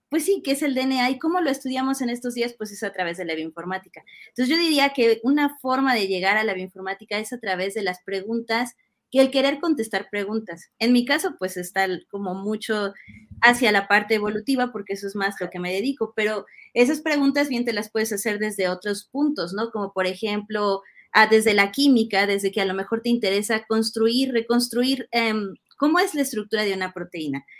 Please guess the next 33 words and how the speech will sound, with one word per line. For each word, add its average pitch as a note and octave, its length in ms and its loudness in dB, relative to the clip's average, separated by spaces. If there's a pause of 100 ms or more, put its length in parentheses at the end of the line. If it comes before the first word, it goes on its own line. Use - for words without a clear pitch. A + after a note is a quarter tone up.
(100)
Y A#3+ 100 4
eso D#4 180 4
te A#3 100 2
va G3 60 4
a G3+ 40 4
llevar G3+ 240 4
a F#3+ 60 4
la F#3 100 2
bioinformática, F#3 1040 -2 (680)
sí, F#3 500 -6
de G3+ 120 -2
cualquier F#3 420 -2
forma, E3 280 -4
¿no? G#3+ 160 -6 (260)
O B3+ 100 4
también D4 300 6
puedes E4+ 220 2
llegar B3 200 4
ahí B3+ 160 4
desde C4 240 0
otras B3+ 280 -2
ramas A#3 320 0
muy A3 160 0
raras, G#3+ 360 2
como, F3+ 320 -8
bueno, G3+ 220 -2
raras A3+ 340 2
para A3 220 0
mí, A#3+ 220 2
porque G3 240 -8
yo E3+ 100 -2
soy F#3+ 220 -4
bióloga, F3 420 -2